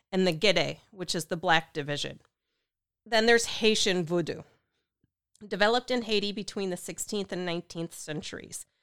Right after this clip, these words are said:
It focuses on the veneration of deities known as Iwa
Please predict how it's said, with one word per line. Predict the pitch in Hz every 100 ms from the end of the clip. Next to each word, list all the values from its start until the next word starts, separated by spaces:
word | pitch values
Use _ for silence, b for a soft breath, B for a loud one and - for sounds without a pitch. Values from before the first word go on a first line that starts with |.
| _ -
It | 214
focuses | 240 240 294 - 285 -
on | 196 196
the |
veneration | 180 185 185 175 185 185
of | - 160 -
deities | 180 165 160 156 160
known | 185 175 175 -
as | 165 160 - -
Iwa | 214 247 302 311